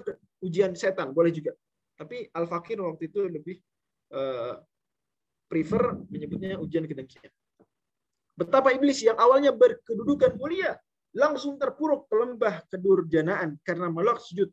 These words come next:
pada Adam tersebab kedengkian. Ironis, banyak keturunan Nabi Adam malah menjadikan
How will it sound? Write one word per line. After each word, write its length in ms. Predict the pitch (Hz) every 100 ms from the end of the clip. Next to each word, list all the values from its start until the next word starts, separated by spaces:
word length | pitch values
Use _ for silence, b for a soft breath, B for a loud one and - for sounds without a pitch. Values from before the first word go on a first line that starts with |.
| _ -
pada 160 | 165 -
Adam 320 | 170 170 143 - _ -
tersebab 480 | 233 - 220 208 -
kedengkian. 480 | 156 143 - - - - - - -
Ironis, 640 | 170 165 180 247 - - _ _ _ _ 165
banyak 320 | 160 220 202
keturunan 400 | 170 196 190 180
Nabi 100 | 175
Adam 300 | 220 233 196
malah 240 | 202 196
menjadikan 400 | 202 196 202 208